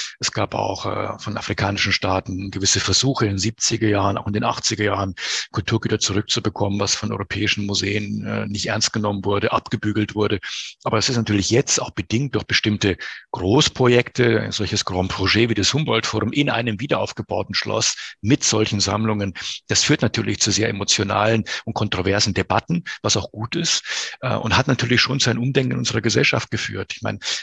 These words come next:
nicht nur was die Museumssammlungen und deren Zusammenstellung, deren Geschichte betrifft. Man muss sich ja auch klar machen,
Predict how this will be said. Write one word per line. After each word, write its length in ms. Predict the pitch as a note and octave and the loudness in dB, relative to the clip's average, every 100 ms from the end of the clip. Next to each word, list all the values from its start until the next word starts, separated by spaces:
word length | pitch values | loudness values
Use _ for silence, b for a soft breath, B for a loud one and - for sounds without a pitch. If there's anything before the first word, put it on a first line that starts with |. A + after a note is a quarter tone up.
| - | 0
nicht 280 | A#2+ - D#3 | 0 2 2
nur 260 | C#3 C3+ - | 2 2 0
was 180 | A#2 - | -4 -2
die 80 | |
Museumssammlungen 880 | G2 G2 G#3 A3 C3 G#2+ G2+ G2 A2 | -2 0 0 2 0 0 -4 -4 -6
und 160 | G#2+ G2 | -6 -2
deren 340 | G2 F#2 F#2+ | -2 -2 -4
Zusammenstellung, 840 | - F#2+ G2 D3+ F3+ - G2 G2 F#2+ | -2 0 0 2 0 0 0 0 0
deren 180 | F#2+ | -2
Geschichte 400 | G2 - D#3+ - | 0 0 0 0
betrifft. 880 | B2+ - G#2+ - - - - - - - | 0 2 0 -2 -6 -10 -10 -10 -10 -4
Man 100 | G2 | 0
muss 120 | A2 | 0
sich 120 | A2+ | 2
ja 80 | A2 | 0
auch 120 | G#2 | 0
klar 220 | - G2+ | 2 2
machen, 320 | G#2+ G2+ A2 | 2 2 0